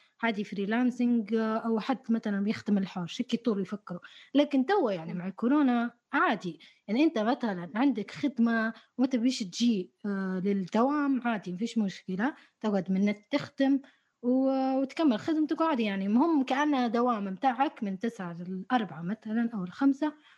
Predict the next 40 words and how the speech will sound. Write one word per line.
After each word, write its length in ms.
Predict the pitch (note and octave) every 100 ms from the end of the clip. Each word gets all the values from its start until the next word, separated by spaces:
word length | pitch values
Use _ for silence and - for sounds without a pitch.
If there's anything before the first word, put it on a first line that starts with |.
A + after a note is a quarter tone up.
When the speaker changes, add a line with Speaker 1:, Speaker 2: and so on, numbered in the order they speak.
| _ _
Speaker 1:
وتخدمهم 760 | C#4+ D#4 D4 - C4 E4+ D#4+ D#4+ E4
وتكمل 460 | E4 - F#4+ F4 E4+
وخلاص، 420 | F4 F#4 B3+ -
يعني 200 | F#3+ G3
هذا 140 | A3+ G#3+
هو. 180 | F3+ - - - B3
لكن 260 | C4 D4+
قبل 200 | G4 E4
كانت 320 | - E4 D4+ D#4
لأ، 140 | C4+ - A3
قبل 260 | A3+ G3+ G#3+
لأ، 140 | -
إن، 260 | G#3+ G3+ G#3 A#3
إن 80 | A#3
أنت 180 | A#3
لازم 280 | A3 G#3+ G3
تكون 240 | F#3 - G3+
موجود 540 | F#3+ F#3 C4+ C4+ A#3+ - - _ _
وفعليًا 840 | A3 G#3 G3+ G3 - A3 A#3+ F#3+ G#3
موجود 440 | G3+ G3 G#3 G#3
على 140 | D#3+
الأرض 320 | F3 G3+ F#3+ F3+
ال-، 680 | F3 F3 E3+ E3+ E3 E3 -
الواقع 600 | G3 A#3 G3 - C4+ E4 - _ -
وتخدم 400 | G#3 A#3+ G#3+ G3
خدمتك 500 | C4+ A#3+ A3+ A3 G3+
Speaker 2:
آه. 0 |
Speaker 1:
وإحنا 220 | F#3+ B3
نشوفوك 420 | A3+ G3+ A3 -
موجود، 440 | F#3+ F#3 C4+ C4+ B3+
خلاص 380 | A#3+ G3+ E3
هذا 140 | G#3 G3+
هو 140 | G#3
الخدمة 500 | F#3 F3+ F3+ G#3+ F#3
اللي 120 | F3 F#3
نعرفها. 380 | F3+ F3+ F3+ - - - A3+
لكن 160 | C4
توا 180 | F4+ E4
كله 200 | E4 C4
تغير. 420 | A3+ G#3+ F#3 G#3